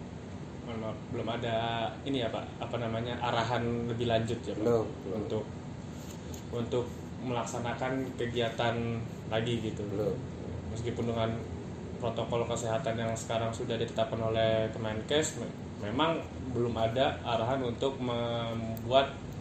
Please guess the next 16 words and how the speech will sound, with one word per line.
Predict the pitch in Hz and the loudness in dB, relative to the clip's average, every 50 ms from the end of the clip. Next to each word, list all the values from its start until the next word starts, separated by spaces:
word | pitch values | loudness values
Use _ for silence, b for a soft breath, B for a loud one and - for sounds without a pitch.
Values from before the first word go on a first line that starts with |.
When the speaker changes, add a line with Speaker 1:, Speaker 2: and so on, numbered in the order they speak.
| - - - - - - - - | -8 -8 -8 -8 -8 -8 -8 -8
Speaker 1:
sebuah | - - 120 120 120 120 117 113 117 | -6 -4 -4 -2 0 0 2 2 2
kegiatan | 117 117 117 113 113 113 113 113 | 2 2 4 4 4 4 2 2
kembali. | 110 113 113 110 107 110 110 110 113 110 104 101 - - - - - - - - - - | 0 0 0 2 2 2 2 2 2 0 0 -2 -4 -6 -6 -6 -6 -8 -8 -8 -6 -6
Speaker 2:
Iya, | - - - - - - - - - - - | -4 -4 -6 -6 -8 -8 -8 -10 -10 -8 -6
ya | 95 98 101 131 | -2 0 2 2
itu | 147 139 165 151 | 2 4 4 4
kan. | 156 160 175 - - - - - - - - - - - - | 4 4 2 0 -6 -8 -10 -10 -10 -10 -10 -10 -10 -8 -6
Kita | 113 113 - 160 170 | -6 0 2 4 4
kalau | 170 156 151 139 127 120 | 6 4 4 4 4 4
melihat | 120 120 123 117 110 | 4 4 4 4 4
dari | 110 101 101 104 104 104 104 104 104 104 101 95 87 - - - - - - - - - - - - - - - - - - - - - - - - - - - - - - - - - - - | 2 2 2 2 0 0 -2 -2 -2 -2 -2 -2 -4 -4 -6 -6 -6 -6 -6 -6 -6 -6 -6 -6 -6 -6 -6 -6 -6 -6 -6 -6 -8 -8 -6 -8 -8 -8 -8 -8 -8 -8 -8 -8 -8 -8 -8 -8
sisi | - - - - - 113 - - - 120 117 113 110 110 107 107 104 104 101 - - - - - - - - - - - - - - - | -8 -8 -8 -6 -4 -4 -4 -2 0 0 2 2 2 0 0 -2 -2 -4 -6 -6 -8 -8 -10 -10 -10 -10 -10 -10 -10 -10 -10 -10 -6 -2
dunia | - 110 107 107 107 107 | 0 2 4 4 2 2
pendidikan, | 110 107 101 98 - 143 160 - - 123 113 - - - - | 0 0 0 0 2 2 2 4 4 4 4 2 0 -6 -8
sekolah, | - - - - 107 110 113 123 120 113 - - | -8 -6 -2 2 4 6 6 6 6 4 2 0
universitas, | 104 107 104 - - 110 - - 123 - - 127 117 107 | -2 -2 -2 -2 -2 -4 -2 -2 -2 2 2 2 2 2